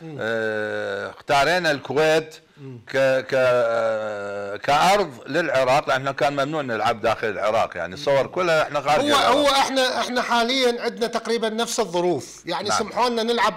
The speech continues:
Speaker 1: كم مباراة على أرضنا وبعدين هم رجعوا أخذوها من عندنا.
Speaker 2: الآن أنت تلعب، يعني
Speaker 1: مم.
Speaker 2: الآن، الآن احنا، آه، نلعب، يعني نلعب، نلعب بالبصرة نقدر نلعب.
Speaker 1: مم.
Speaker 2: احنا لا، ما لعبنا ولا مباراة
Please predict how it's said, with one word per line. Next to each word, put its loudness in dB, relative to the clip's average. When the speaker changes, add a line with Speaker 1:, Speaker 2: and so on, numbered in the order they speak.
Speaker 1:
كم -4
مباراة 2
على 2
أرضنا 0
وبعدين 0
هم -2
رجعوا 2
أخذوها -2
من -10
عندنا. -14
Speaker 2:
الآن 2
أنت -2
تلعب، 2
يعني -4
Speaker 1:
مم. -6
Speaker 2:
الآن، 4
الآن 2
احنا، -2
آه، -6
نلعب، 0
يعني -2
نلعب، 0
نلعب -2
بالبصرة -4
نقدر -8
نلعب. -2
Speaker 1:
مم. -12
Speaker 2:
احنا -2
لا، 2
ما 2
لعبنا 2
ولا 2
مباراة 2